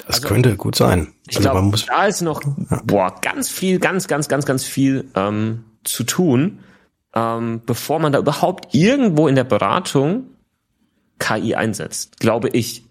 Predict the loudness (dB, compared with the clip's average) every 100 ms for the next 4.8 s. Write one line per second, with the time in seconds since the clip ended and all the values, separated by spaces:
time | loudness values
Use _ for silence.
0 | _ -4 -4 -4 -6 -4 -4 -4 -4 -2
1 | -2 -2 -2 0 0 -2 -12 -20 -6 0
2 | 0 0 -4 -2 0 0 0 0 0 -2
3 | -6 -4 -2 0 -2 -6 -10 -20 _ -2
4 | 0 0 0 0 -2 0 -2 -6